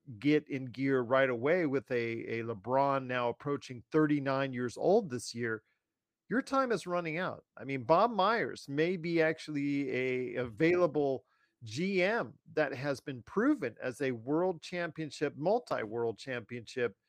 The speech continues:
general manager. You could argue and say that Rob Pelinka is a, a championship general manager too. And that's, that's, I, I get that. And I, I can understand it 'cause he, he, you know, he was, he helped orchestrate that. But two and a half seasons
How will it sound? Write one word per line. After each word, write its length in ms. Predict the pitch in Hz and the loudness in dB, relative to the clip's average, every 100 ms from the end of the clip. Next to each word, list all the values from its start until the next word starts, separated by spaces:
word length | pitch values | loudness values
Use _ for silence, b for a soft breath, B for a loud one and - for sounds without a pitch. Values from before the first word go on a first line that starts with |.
| _ _ _ - - | _ _ _ -20 -20
general 380 | - 156 143 139 | -4 -2 0 0
manager. 580 | 143 185 170 117 113 107 _ _ _ _ _ 147 | 0 0 -2 -4 -8 -10 _ _ _ _ _ -10
You 140 | 175 | 0
could 160 | 190 165 | 6 8
argue 400 | 165 156 160 156 | 8 6 2 0
and 100 | 135 | -2
say 360 | - 139 135 | 0 2 2
that 260 | 127 123 120 | 2 0 0
Rob 300 | 120 131 113 | 0 0 0
Pelinka 280 | 135 127 127 | -4 -6 -6
is 280 | 123 113 | -8 -4
a, 480 | 123 120 117 113 110 - | -2 0 -2 -6 -12 -14
a 120 | - 120 | -10 -8
championship 580 | - 131 101 - 123 95 | -6 -6 -6 -8 -10 -10
general 280 | 98 123 117 | -8 -6 -6
manager 320 | 117 110 101 | -6 -8 -10
too. 380 | 117 - 254 190 339 | -8 -4 -2 -2 -6
And 100 | 233 | -6
that's, 180 | 294 302 - | -4 -6 -2
that's, 240 | 233 240 | -2 0
I, 240 | - 247 | -2 0
I 140 | 277 262 | 0 0
get 240 | 240 165 | 0 0
that. 180 | 160 196 | 0 0
And 160 | 220 208 | 0 -4
I, 220 | 214 202 | -2 -4
I 40 | |
can 160 | 185 185 | -4 -4
understand 460 | 156 139 - 131 | -4 -4 -6 -6
it 80 | 170 | -6
'cause 140 | - 139 | -6 -6
he, 160 | 160 - | -6 -6
he, 200 | - 151 | -6 -4
you 180 | 151 | -4
know, 160 | 143 139 | -4 -6
he 180 | - 151 | -4 -2
was, 420 | 135 151 - - 165 | 0 0 -2 -8 -4
he 200 | 147 127 | -2 0
helped 240 | 139 - | -2 0
orchestrate 640 | 127 123 123 - 131 120 | 0 0 -6 -6 -2 -2
that. 220 | 113 104 - _ _ _ _ | 0 -2 -4 _ _ _ _
But 300 | 135 131 120 - _ _ _ _ | 4 4 4 -4 _ _ _ _
two 240 | - 196 | -6 -4
and 100 | 254 | -2
a 40 | 208 | -2
half 240 | 175 185 | -2 -2
seasons 800 | - - 185 190 120 - - - | -4 -4 -2 -4 -6 -18 -20 -20